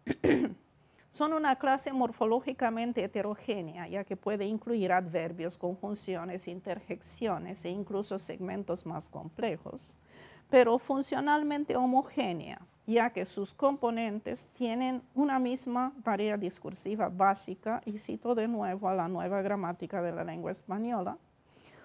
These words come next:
orientan la manera en que la oración o el fragmento oracional sobre el que inciden han de ser interpretados en relación con el contexto precedente y con las inferencias que de él se obtienen.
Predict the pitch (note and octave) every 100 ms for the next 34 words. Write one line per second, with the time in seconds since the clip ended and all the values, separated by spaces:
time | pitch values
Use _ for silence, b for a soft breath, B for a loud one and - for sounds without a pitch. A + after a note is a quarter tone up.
0 | B - B3 A#3 A#3+ C4 C4+ C#4+ B3 G#3
1 | G3+ G3+ A#3 B3 A#3+ G3+ G3+ G3+ F#3+ F3+
2 | D#3 F3 - - B3 B3+ C4 - G#3+ G3
3 | - G3 F#3 G#3+ B3+ A#3 G3 F#3+ F#3 -
4 | F#3 G#3 A#3 A3+ G3+ - F3 F3 F3+ G3
5 | F3 F#3 G3 G3 - C4 G#3 B3 F4+ -
6 | _ _ _ _ _ _ _ _ _ _
7 | - B B B B B _ A3 B3+ A3
8 | G#3+ A3 A3+ G3+ F#3+ F3 - D3+ - A3+
9 | C4 B3 B3+ F#3+ G3 F3 D#3+ F3+ - G#3+
10 | A#3+ G3 G3 E3+ - E3 F#3 F#3 - -
11 | D3+ - F3 - C#3 F3 A3+ C4 B3 B3+
12 | - A#3+ - A#3 A3+ G#3+ A3 G#3+ - E3+
13 | A3+ A#3 - F#3+ G3+ - G#3 F#3+ F#3+ G3
14 | - E3 - _ - - -